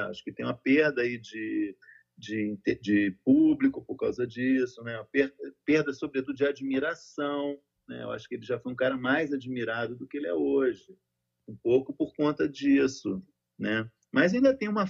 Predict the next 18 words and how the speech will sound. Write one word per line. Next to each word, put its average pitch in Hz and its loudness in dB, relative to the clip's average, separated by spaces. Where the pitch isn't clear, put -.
uma 160 -2
base 139 -2
de 135 -14
fãs 143 -6
enorme 170 -4
e 175 -8
que 185 -10
satisfaz 170 0
a 104 -6
ele. 95 -6
Então, 143 -8
ele 233 -8
continua 262 -4
fazendo 175 -6
esse 165 -10
tipo 175 -8
de 180 -10
coisa. 120 2